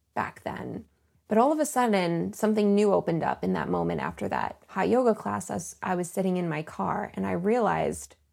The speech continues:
movement is way more than I have ever realized. If I can harness this, if I can have this connection, if I can impact how I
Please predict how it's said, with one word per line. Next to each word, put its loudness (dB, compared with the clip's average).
movement 0
is -4
way -2
more -2
than -2
I -2
have -8
ever 0
realized. -10
If -2
I 0
can 2
harness 0
this, -4
if -8
I -8
can -2
have -2
this -4
connection, -4
if -4
I 0
can -8
impact -2
how -2
I 0